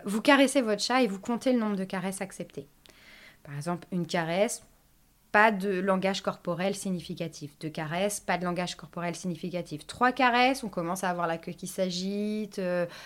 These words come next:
et quelques petits, euh, gestes d'apaisement. Donc, euh, on recommence, euh, les oreilles, les yeux, euh, le lèchement, euh, au niveau de la truffe. Et on commence à avoir un chat un petit peu a-, a-, agacé. Quatrième caresse, bim, on a une agression.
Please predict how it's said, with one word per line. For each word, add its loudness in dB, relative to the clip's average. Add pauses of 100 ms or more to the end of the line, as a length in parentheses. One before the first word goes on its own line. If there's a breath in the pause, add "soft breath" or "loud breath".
(120)
et -2
quelques 4
petits, 0
euh, 4
gestes 2
d'apaisement. 2
Donc, -2
euh, -2
on -10
recommence, -4
euh, -4
les 0
oreilles, 0
les -4
yeux, 0
euh, 0
le 0
lèchement, -4
euh, -10
au -8
niveau -10
de -10
la -8
truffe. -4 (800 loud breath)
Et -6
on -4
commence 2
à 2
avoir 2
un 2
chat 0
un -2
petit -12
peu -6
a-, -4
a-, -2
agacé. -4 (380)
Quatrième 8
caresse, 6
bim, 12
on 4
a 6
une 6
agression. 2